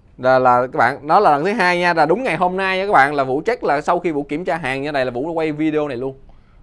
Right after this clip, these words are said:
Để cho các bạn có sự dẫn chứng hôm nay là ngày mấy luôn nè các bạn. Đây, bạn, ờ, cameraman,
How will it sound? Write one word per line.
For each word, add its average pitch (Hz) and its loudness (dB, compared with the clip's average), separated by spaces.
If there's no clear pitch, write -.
Để 113 -2
cho 170 -8
các 170 -12
bạn 110 -2
có 139 -12
sự 117 -8
dẫn 113 -8
chứng 185 -10
hôm 139 -4
nay 131 -6
là 120 -8
ngày 110 -8
mấy 120 -8
luôn 175 -8
nè 131 -10
các 123 -10
bạn. 101 -4
Đây, 123 -2
bạn, 104 -6
ờ, 113 -8
cameraman, 123 -6